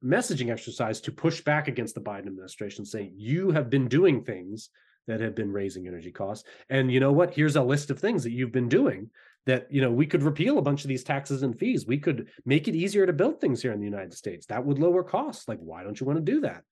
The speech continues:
Um, so it is, it's the, pointing out the hypocrisy of what the administration is doing. And then, and also,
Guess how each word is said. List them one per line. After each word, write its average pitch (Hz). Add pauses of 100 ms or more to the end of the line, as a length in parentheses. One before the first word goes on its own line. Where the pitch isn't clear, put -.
(480)
Um, 104
so 165
it 185
is, 170
it's 151
the, 143
pointing 196
out 151
the 143
hypocrisy 143
of 107 (160)
what 135
the 120
administration 110
is 92
doing. 98 (240)
And 170
then, 170 (520)
and 185
also, 170